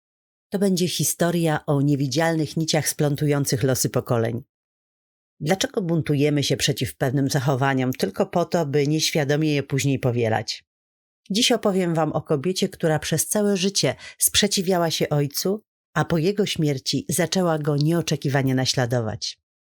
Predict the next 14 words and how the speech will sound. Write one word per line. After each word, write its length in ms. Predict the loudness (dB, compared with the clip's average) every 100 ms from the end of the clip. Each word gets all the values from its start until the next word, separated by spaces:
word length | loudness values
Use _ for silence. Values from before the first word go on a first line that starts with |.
| _ _ _ _
Szare 320 | -2 0 0
serpentyny 640 | 2 0 0 0 2 0 0
papierosowego 800 | 0 2 0 2 0 0 0 0
dymu, 360 | 2 2 0
które 400 | -4 -8 0 0
wiły 260 | 0 0 0
się 140 | 0
w 100 | -2
powietrzu, 720 | -2 0 0 0 -2 -2 -2 -2
splotły 540 | -2 0 0 0 0
losy 440 | 2 2 0 0
ojca 380 | 0 0 0 -2
i 140 | -2 -2
córki 580 | 0 -2 -2 -4 -4